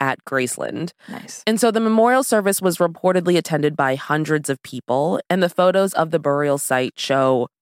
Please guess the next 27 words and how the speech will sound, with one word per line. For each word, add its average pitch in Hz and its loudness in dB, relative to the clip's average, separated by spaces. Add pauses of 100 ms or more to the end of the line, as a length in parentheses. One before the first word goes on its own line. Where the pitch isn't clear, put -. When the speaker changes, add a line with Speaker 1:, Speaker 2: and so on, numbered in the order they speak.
Speaker 1:
tons 156 -4
of 147 -4
bouquets 139 -4
of 123 -6
flowers, 123 0
including 277 0
a - 0
Speaker 2:
Mm-hmm. - 0
Speaker 1:
bunch 175 0
of 160 -4
white 147 0
roses 156 0
that 151 -2
were 151 0
apparently 151 -4
sent - -6
by 139 -4
Oprah 135 -2
Winfrey. 139 -6
She - -12
does 185 -4
love 160 0
her 135 -4
Speaker 2:
Mm. 127 -2
Speaker 1:
white - -4
roses. - -6
Speaker 2:
Yeah, 165 -2